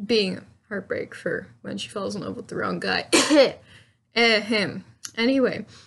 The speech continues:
But on the other hand, we also witness her learn from the mistakes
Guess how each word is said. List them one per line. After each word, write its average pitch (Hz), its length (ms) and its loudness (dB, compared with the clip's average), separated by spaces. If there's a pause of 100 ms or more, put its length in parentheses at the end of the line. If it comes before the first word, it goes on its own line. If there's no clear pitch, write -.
(880)
But 277 140 -2
on 269 120 6
the 285 160 2
other 311 260 2
hand, 220 400 2
we 226 140 -4
also 269 440 0
witness 254 480 0
her 247 200 2
learn 208 680 0 (140)
from 233 160 4
the 226 80 2
mistakes 196 840 -2